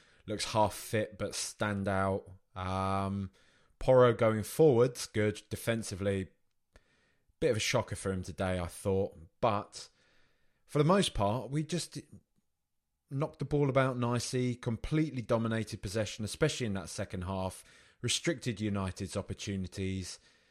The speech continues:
and just kept them completely under the cosh.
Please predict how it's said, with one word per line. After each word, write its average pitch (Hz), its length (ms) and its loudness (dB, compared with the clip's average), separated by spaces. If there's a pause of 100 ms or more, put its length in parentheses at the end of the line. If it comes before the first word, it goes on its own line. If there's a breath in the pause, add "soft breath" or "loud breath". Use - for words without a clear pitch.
(240 soft breath)
and 117 160 -4
just - 160 -4
kept - 220 -4
them 127 140 -4
completely 131 540 -2
under 127 180 -2
the 127 60 -6
cosh. - 560 -6